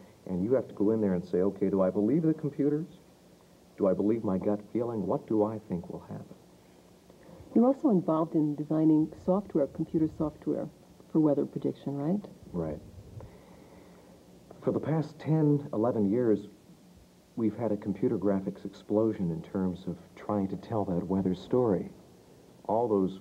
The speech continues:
Speaker 1: fancy maps that we point to on our Chroma keyboards. But in all cases, in all cases, we are looking at a two-dimensional map. We're looking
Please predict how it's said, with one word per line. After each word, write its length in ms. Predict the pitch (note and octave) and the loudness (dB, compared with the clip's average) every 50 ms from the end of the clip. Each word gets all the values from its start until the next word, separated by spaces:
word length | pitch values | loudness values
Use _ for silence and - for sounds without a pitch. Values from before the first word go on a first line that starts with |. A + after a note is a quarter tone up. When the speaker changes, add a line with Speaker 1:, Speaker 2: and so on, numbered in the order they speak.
| - - | -8 -4
Speaker 1:
fancy 320 | G#2+ G#2+ A2+ G#2+ - - | -4 -2 -2 -2 -2 -2
maps 300 | F#2+ F2 F2+ F#2+ G#2 - - | 0 0 0 0 -2 -4 -6
that 140 | - F2 - | -6 -4 -2
we 100 | F2+ F2 | -2 -4
point 360 | - - - C3 C3+ B2+ - - - | -4 -4 -2 0 0 -2 -4 -6 -4
to 160 | F2+ E2+ E2 | -4 -2 -2
on 120 | E2 E2+ | -2 -4
our 120 | D#2+ D#2 D#2 | -4 -6 -6
Chroma 400 | - - - G#2 F#2 F2 E2+ E2+ | -8 -4 -2 0 0 0 -2 -4
keyboards. 680 | - - - - - - - - - - - - - - - - - - - - - - - - - - - - - | -6 -12 -16 -12 -8 -8 -8 -8 -10 -14 -18 -20 -20 -20 -20 -20 -20 -20 -20 -20 -20 -20 -20 -20 -20 -20 -20 -20 -6
But 140 | - F#2 F2+ | -2 0 2
in 120 | F2+ F2+ G2 | 2 2 2
all 140 | B2+ D#3+ F3 | 2 2 0
cases, 600 | F3 - D#3+ D#3 D#3+ D#3+ - G#2 F#2 F#2 - - - - - - | -2 0 0 0 0 -2 -2 -4 -4 -4 -6 -10 -16 -20 -6 -2
in 100 | A2 G#2+ | 0 0
all 140 | G#2+ C3 D3 | 0 0 -2
cases, 400 | D3 - D3+ D3 C#3+ - G#2 F#2+ | -2 0 0 0 0 0 -2 -2
we 220 | F#2+ G2+ C3+ D3 | 0 2 4 6
are 260 | D3 C3 A#2+ A2 G#2 - - - - _ _ _ _ _ _ - | 6 6 4 4 0 -2 -4 -10 -20 _ _ _ _ _ _ -4
looking 440 | G#2+ B2 C#3 C#3 C3+ A2 G#2 F#2+ - - | -2 0 0 0 0 0 -2 -2 -4 -4
at 120 | G2+ F#2 | -4 -2
a 120 | F#2 F#2 F2 - - | -2 -2 -4 -4 -4
two-dimensional 540 | - F3 D#3 B2+ A#2 A#2 G#2+ - - F#2 E2+ | -2 -2 -2 0 -2 -6 -8 -8 -6 -6 -4
map. 300 | E2+ F2 E2+ D#2+ - - - - - - - - _ - - - _ _ - _ _ | -2 -4 -4 -4 -6 -12 -20 -20 -20 -20 -20 -20 _ -20 -20 -20 _ _ -20 _ _
We're 160 | F#2+ G2+ G#2 | 2 2 4
looking 560 | G2+ A2 A#2 A2+ - G#2+ G2+ F#2+ F#2 F2 E2+ | 4 2 0 2 2 2 2 4 2 0 -2